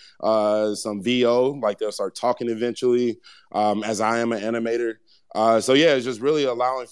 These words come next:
'cause I think they're easy to love. And also just even with the Good and Evil people as themselves, everyone can relate to the idea of good and bad, no matter what your religion is,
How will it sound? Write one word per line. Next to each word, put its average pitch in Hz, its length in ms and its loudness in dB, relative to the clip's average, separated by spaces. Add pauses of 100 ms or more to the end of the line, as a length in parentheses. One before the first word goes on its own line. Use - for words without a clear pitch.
(120)
'cause 123 100 -14
I 135 80 -2
think 156 180 -10
they're 143 300 -2
easy 156 240 -6
to 143 80 0
love. 143 420 2 (140)
And 127 100 -6
also 147 300 -2
just 135 220 -4
even 135 260 -4
with 123 160 -4 (260)
the 117 240 -2
Good 127 200 2
and 120 100 2
Evil 120 240 2
people 131 380 -2
as 104 120 2
themselves, 143 460 2 (320)
everyone 165 380 4
can 147 160 0
relate 123 340 2
to 120 140 -2
the 113 60 2
idea 110 440 0
of 92 100 -6 (840)
good 131 180 4
and 101 160 0
bad, 98 400 2
no 120 140 2
matter 123 260 6
what 110 220 -6
your 98 200 -6
religion 120 460 -2
is, 127 340 0